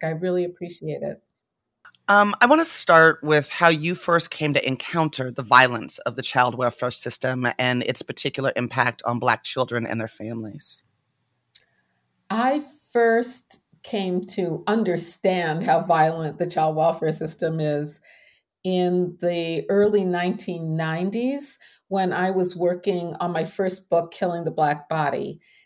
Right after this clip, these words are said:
Speaker 1: And that book is about the regulation of Black women's childbearing. And I was paying special attention to the arrests and prosecution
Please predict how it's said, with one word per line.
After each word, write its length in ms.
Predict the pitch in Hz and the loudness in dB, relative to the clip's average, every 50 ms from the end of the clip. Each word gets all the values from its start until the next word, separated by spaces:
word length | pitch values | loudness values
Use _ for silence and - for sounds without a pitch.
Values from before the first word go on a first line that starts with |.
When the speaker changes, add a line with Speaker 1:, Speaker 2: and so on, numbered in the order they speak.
| _ _ _ _ - | _ _ _ _ -2
Speaker 1:
And 480 | 185 175 175 170 170 165 175 175 175 | 0 0 2 0 0 -2 -4 -4 0
that 280 | - 226 247 277 - - - | 2 4 4 2 2 2 4
book 400 | 214 202 190 180 180 - - - - - - | 6 6 6 6 2 -2 -12 -16 -16 -8 -4
is 340 | - 185 180 180 180 180 180 - | 0 2 4 4 2 0 -2 -2
about 720 | - 170 160 - - 170 165 165 165 165 160 156 156 - - | -4 -4 -2 -2 -2 0 2 2 2 2 2 0 0 -2 0
the 140 | 180 180 165 | 0 0 2
regulation 680 | 156 170 170 175 185 165 151 156 156 170 175 - 175 | 4 4 4 4 2 0 0 0 -2 -2 -2 -4 -4
of 160 | 170 156 - | -4 -4 -2
Black 280 | - 160 151 156 156 - | 2 2 2 2 0 -4
women's 320 | 175 160 151 151 156 - | -6 -4 -4 -6 -6 -10
childbearing. 920 | - - - 175 165 170 180 180 - 208 202 202 208 208 202 202 196 185 - | -12 -10 -6 -2 0 0 0 0 2 2 4 4 4 4 2 2 0 -2 -4
And 200 | - 170 170 - | -4 -6 -6 -6
I 380 | - 170 170 170 165 165 165 156 | -4 -4 -4 -4 -4 -4 -6 -4
was 140 | 175 180 175 | -4 -6 -6
paying 400 | - - 262 226 208 196 180 180 _ _ _ _ _ _ | -4 -4 -2 0 0 -2 -4 -6 _ _ _ _ _ _
special 500 | - - - 220 208 220 220 226 196 175 | -10 0 4 6 6 6 4 2 0 0
attention 800 | 165 160 - - - 202 196 208 208 - - 196 185 180 180 180 180 - - | 0 -2 -4 -6 -2 -2 0 -2 -2 -2 -2 -2 0 0 -2 -4 -4 -6 -2
to 440 | 202 185 180 170 170 165 165 160 156 - - _ _ _ _ | 2 2 2 2 0 -2 -2 -4 -6 -8 -16 _ _ _ _
the 140 | - 185 180 | 0 2 4
arrests 800 | 170 165 160 151 160 156 160 165 220 247 - - - - - - - _ _ - - | 4 4 4 4 4 6 6 4 4 0 -2 -10 -16 -18 -16 -16 -16 _ _ -4 0
and 260 | 143 170 160 160 160 | 0 0 0 -2 -6
prosecution 1120 | - - 190 170 185 185 - 180 180 - - 208 202 202 202 - 214 214 214 226 226 220 | -6 -2 0 0 0 -2 -4 -6 -6 -6 -4 -4 -2 -2 -2 -2 0 0 2 2 0 0